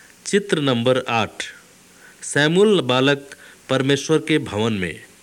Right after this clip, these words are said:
जब शमूएल बालक ही था, हन्ना ने उसे परमेश्वर को अर्पण कर दिया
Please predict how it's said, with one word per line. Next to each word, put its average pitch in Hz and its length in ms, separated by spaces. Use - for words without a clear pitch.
जब 123 140
शमूएल 156 480
बालक 147 420
ही 165 160
था, - 480
हन्ना 143 300
ने 156 140
उसे 139 280
परमेश्वर 127 540
को 143 180
अर्पण 117 320
कर 104 160
दिया 87 320